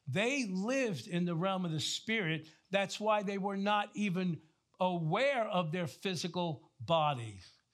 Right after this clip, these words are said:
And what was the first consequence of sin? We saw that we were naked and we were afraid. They were so caught up in the realm of the spirit before,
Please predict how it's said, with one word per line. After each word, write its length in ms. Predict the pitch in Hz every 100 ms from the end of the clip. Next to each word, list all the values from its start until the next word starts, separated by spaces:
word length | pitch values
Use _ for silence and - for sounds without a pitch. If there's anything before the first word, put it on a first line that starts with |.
| _ _ -
And 180 | 180
what 140 | 196 220
was 140 | 202
the 80 | 175
first 300 | - 220 214
consequence 680 | - 269 - 175 - 165 156
of 100 | 180
sin? 340 | - 233 143 95 _ _ _ _ _ _ _ -
We 200 | 151 151
saw 440 | - - 202 214
that 160 | 156 143
we 120 | 147
were 160 | 135
naked 600 | 139 156 190 - 117 117 - _
and 160 | 135 139
we 140 | 151
were 200 | 151 160
afraid. 480 | 156 - 220 160 104 - - _
They 140 | 208
were 160 | 202 175
so 640 | 170 - - 254 302 262
caught 340 | 175 - 196 180
up 240 | 175 165
in 100 | 160
the 120 | 156
realm 240 | 160 170 160
of 100 | 127
the 80 | 117
spirit 640 | - - 208 202 123 -
before, 440 | 120 - 123 139